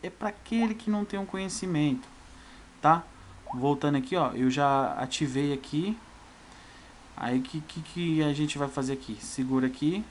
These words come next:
Ele vai dar acesso aqui, tá? Aqui você vai colocar a senha. Quer ver, ó, o nome do dispositivo.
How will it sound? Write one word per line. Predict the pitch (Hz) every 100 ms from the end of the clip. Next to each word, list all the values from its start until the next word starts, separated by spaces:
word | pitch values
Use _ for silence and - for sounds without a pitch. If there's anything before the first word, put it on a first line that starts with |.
| - - - - - - - - - - - - - - - - -
Ele | - 123
vai | 131 127
dar | 147 151
acesso | - - 139 143 170
aqui, | - 143
tá? | - 127 131 - - -
Aqui | 151 - 247
você | 220 175 175
vai | 175
colocar | 180 180 190
a | 202
senha. | - 180 160 - - - - - - - - - - - - - -
Quer | 120
ver, | 135
ó, | 131
o | 123
nome | 131 147
do | 143 143
dispositivo. | 139 - - 160 175 175 - - 101